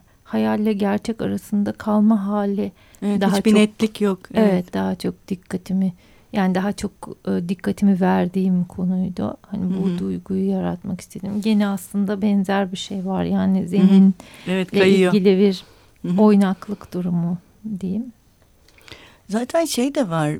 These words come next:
Speaker 2: bu, e, en çok hayal ve gerçekliğin birbirine karışması Halil'in annesi.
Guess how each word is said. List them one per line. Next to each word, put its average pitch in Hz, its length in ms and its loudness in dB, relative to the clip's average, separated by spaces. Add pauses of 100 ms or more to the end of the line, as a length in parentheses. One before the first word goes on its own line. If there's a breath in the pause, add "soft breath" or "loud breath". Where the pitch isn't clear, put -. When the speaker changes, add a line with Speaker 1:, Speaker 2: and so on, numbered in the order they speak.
Speaker 2:
bu, 175 800 -2 (340 loud breath)
e, - 80 -8
en 180 340 -6
çok - 240 -8
hayal 175 340 -2
ve 180 460 -4
gerçekliğin 180 720 -6
birbirine 175 400 -4
karışması 190 840 -6
Halil'in 196 440 0
annesi. 196 680 -2